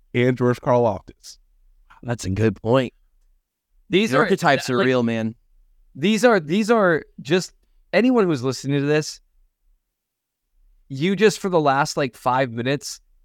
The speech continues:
Speaker 3: if you want to have a preview into how the Chiefs will be looking at the draft,
Speaker 1: Yep.
Speaker 3: yeah, the next time they need an edge
Speaker 1: Yep.
Speaker 3: or a corner,
Speaker 1: Yep.
Speaker 3: thi-, this, this is very true. The traits conversation, a million percent true.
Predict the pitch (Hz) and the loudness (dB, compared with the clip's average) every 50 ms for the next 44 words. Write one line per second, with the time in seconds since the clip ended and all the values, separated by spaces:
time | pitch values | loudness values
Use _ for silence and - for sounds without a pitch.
0 | _ - 131 110 131 160 147 131 127 131 139 131 - 151 139 127 127 127 123 123 | _ -8 -4 -2 0 0 0 2 0 0 -2 -2 -2 -2 0 2 2 2 2 0
1 | 117 - - - 120 120 113 113 117 127 135 139 127 117 113 - 110 104 101 107 | -2 -2 -4 -2 0 0 0 0 0 0 0 0 0 -2 -2 -6 -6 -4 -2 0
2 | 113 123 120 120 117 - - - 113 113 - - - 117 117 107 107 117 113 104 | 0 0 0 -2 -4 -4 -6 -4 -4 -4 -4 -6 -4 -2 -2 -2 0 -2 -4 -4
3 | 95 101 98 - 120 117 110 113 110 101 - - 110 98 - 101 98 98 104 113 | -4 -6 -6 -4 -4 -2 -2 -2 -4 -4 -6 -10 -10 -8 -4 -2 0 0 0 -2
4 | 120 _ _ _ _ - 226 269 330 311 - - 120 110 98 113 - 110 107 - | -4 _ _ _ _ 0 2 4 4 4 2 -2 -2 -2 -2 0 -2 -2 -2 0
5 | - 120 120 120 117 113 113 110 107 110 110 - 110 113 120 127 131 - - - | -2 -2 0 0 0 0 -2 -2 -4 -4 -4 -2 -2 -2 -2 -4 -6 -12 -14 -6
6 | 302 311 320 320 339 - - 311 - - - - 113 - - 131 143 147 - _ | 0 4 4 6 4 4 -2 -6 -8 -10 -10 -8 -6 -6 -6 -6 -8 -8 -10 _
7 | _ - 330 320 311 330 - _ - 151 170 202 202 160 170 214 196 - - _ | _ -2 2 2 2 2 0 _ -4 0 2 2 2 2 -2 -4 -4 -4 -10 _
8 | _ - - 190 208 202 208 202 156 131 127 117 120 165 185 202 208 208 196 - | _ -2 0 2 2 2 0 -4 -4 -6 -8 -4 0 0 2 2 2 0 -2 -2
9 | - 214 180 - - - _ - 175 175 - - - 160 185 214 233 - - - | -2 -2 -2 -2 -4 -12 _ -4 -4 -4 -4 -4 0 2 2 2 0 -2 -8 -14
10 | - - _ - - 190 190 190 190 175 175 165 - 170 160 170 - - 196 208 | -14 -16 _ -6 -2 0 0 0 0 -2 -4 -4 -2 -2 -2 -2 -2 -2 -2 -2
11 | 202 202 190 _ _ _ _ _ _ - 156 156 156 156 160 165 170 180 190 196 | -2 -2 -6 _ _ _ _ _ _ -2 0 0 0 0 0 0 0 2 2 2
12 | 196 165 - 175 - - 170 151 131 - - 180 170 147 131 - | 0 0 -2 -4 -2 0 -2 -2 -2 -2 -2 0 0 0 -2 -4